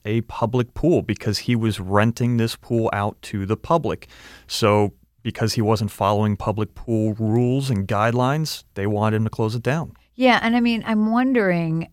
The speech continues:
Speaker 2: um, i-, if it's a liability issue, if that's what they're concerned about, because obviously public pools have very strong standards about, um, the chemicals that are in the pool,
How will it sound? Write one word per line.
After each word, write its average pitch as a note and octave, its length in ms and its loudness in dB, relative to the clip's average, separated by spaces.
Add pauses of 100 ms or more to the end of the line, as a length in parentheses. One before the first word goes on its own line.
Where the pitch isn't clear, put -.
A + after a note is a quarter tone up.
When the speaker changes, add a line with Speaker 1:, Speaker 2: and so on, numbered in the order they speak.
Speaker 2:
um, C#3 540 -4 (240)
i-, - 40 -18
if - 360 -8
it's G3 160 -4
a F#3+ 80 2
liability D3+ 760 2
issue, - 280 -8
if C#3 120 -10
that's D#3+ 320 -2
what E3 120 -6
they're D#3+ 120 -4
concerned D3 480 -6
about, C3+ 260 -6
because G3 280 -6
obviously G3 520 -4
public E3 440 -6
pools E3 300 -6
have D#3+ 160 -2
very D3+ 300 -4
strong D#3 300 -8
standards G3+ 640 -4
about, C#3+ 460 -2 (440)
um, C#3+ 260 -2
the C#3 80 -6
chemicals F3 640 -4
that F3 140 -4
are E3 100 -4
in E3 120 -4
the D#3 80 -6
pool, D3+ 640 -6